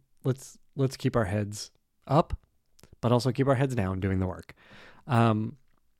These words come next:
let's keep our hopes up and, and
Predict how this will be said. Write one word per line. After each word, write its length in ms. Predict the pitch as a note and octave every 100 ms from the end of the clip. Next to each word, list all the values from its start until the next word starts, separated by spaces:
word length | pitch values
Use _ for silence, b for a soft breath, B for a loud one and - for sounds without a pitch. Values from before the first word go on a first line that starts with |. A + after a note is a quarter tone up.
| _ _ -
let's 140 | D#3
keep 180 | D#3+ C#3+
our 80 | A#2+
hopes 320 | F#2+ - -
up 240 | - - _ _ b b b b b
and, 500 | B2+ G#2 G2 G2+ G#2+ -
and 480 | G#2+ G2 G2 F#2+